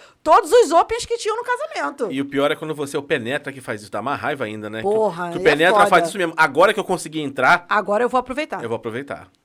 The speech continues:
Speaker 1: Ah, não, você sabe, né, que a festa de quinze anos da minha irmã <laughs> tinha, tinha uma mesa com oito pessoas penetras.
Speaker 2: Uhum, aquela
Speaker 1: Até hoje a gente viu o vídeo e fala, gente,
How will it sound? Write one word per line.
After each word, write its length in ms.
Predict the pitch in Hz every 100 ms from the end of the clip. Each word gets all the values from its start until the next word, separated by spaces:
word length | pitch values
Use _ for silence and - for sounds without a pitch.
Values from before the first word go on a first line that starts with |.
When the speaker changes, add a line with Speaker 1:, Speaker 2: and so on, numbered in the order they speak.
| -
Speaker 1:
Ah, 160 | 196 240
não, 160 | 254
você 160 | 254 494
sabe, 180 | 339 220
né, 80 | 214
que 80 | 208
a 40 |
festa 260 | - 220 254
de 60 | -
quinze 120 | 214
anos 40 | 220
da 80 | 220
minha 120 | 185
irmã 300 | 196 277 247
<laughs> 60 |
tinha, 280 | 180 247 - - - - -
tinha 120 | 247
uma 120 | 254 285
mesa 280 | 240 247
com 140 | 277 262
oito 180 | 269 285
pessoas 460 | 349 - 262 302 -
penetras. 600 | - 320 233 - 160 - -
Speaker 2:
Uhum, 140 | 117
aquela 340 | 123 131 127 226
Speaker 1:
Até 240 | - 330
hoje 240 | 302 285
a 60 | 269
gente 180 | 285 277
viu 200 | 254 277
o 40 |
vídeo 220 | 226 277
e 20 | 285
fala, 140 | 294
gente, 280 | 277 294